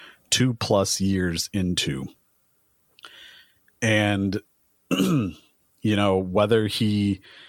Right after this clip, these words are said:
begrudgingly returns for this Friday's title defense or he no-shows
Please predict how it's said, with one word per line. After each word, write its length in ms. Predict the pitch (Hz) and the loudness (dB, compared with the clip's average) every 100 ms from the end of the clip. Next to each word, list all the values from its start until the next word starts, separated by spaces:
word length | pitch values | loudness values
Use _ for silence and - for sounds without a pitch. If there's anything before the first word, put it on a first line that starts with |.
| - - | -20 -14
begrudgingly 1000 | 95 104 95 98 101 101 110 107 107 107 | -4 -2 -2 0 0 0 0 2 2 2
returns 800 | 101 98 98 - 101 104 104 101 | 0 0 -2 0 2 2 0 0
for 180 | - 95 | -2 -2
this 220 | 90 98 | 0 0
Friday's 540 | - 95 92 95 92 92 | -2 0 0 2 0 0
title 340 | - 92 98 | 0 0 0
defense 680 | 92 92 104 98 98 - - - - - - _ - | -2 -2 0 0 -2 -4 -8 -14 -20 -20 -20 _ -8
or 380 | 90 90 87 87 | -4 -2 -2 -2
he 240 | - 92 | -2 -2
no-shows 1000 | 87 92 101 - 101 101 98 98 95 - | 0 0 0 0 2 2 0 0 -2 -6